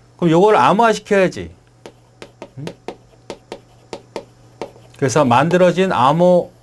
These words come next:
값이 있다고 합시다. 이걸 C라고 하자. C. 그럼 암호화를 뭘로 한 거야?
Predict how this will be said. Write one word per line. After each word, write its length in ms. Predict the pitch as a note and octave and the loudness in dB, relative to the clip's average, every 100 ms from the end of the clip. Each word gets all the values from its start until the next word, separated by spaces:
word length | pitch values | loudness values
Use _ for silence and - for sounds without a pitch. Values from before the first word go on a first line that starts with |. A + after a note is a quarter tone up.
| _ _ - | _ _ -8
값이 280 | C#3+ - | -6 -4
있다고 260 | A#2+ A#2+ A2 | -6 -6 -8
합시다. 180 | - G#2+ | -6 -6
이걸 160 | A2+ | -6
C라고 460 | C3+ - C4+ B3+ E3+ | -6 -6 -2 0 -2
하자. 260 | A#2 F#2+ C3+ | -4 -8 -12
C. 440 | - - C#3+ C#3+ - _ _ _ _ _ _ _ _ _ _ _ - - _ _ _ _ - | -18 -18 -16 -16 -20 _ _ _ _ _ _ _ _ _ _ _ -20 -20 _ _ _ _ 0
그럼 180 | A3 | 2
암호화를 600 | D#3+ C3 G3 A#3 A3+ A3+ | 4 4 4 2 2 2
뭘로 300 | E3 D3+ G#3 | 2 4 4
한 160 | G3+ F#3+ | 2 0
거야? 320 | D#3+ A2 G2 | -2 -2 -6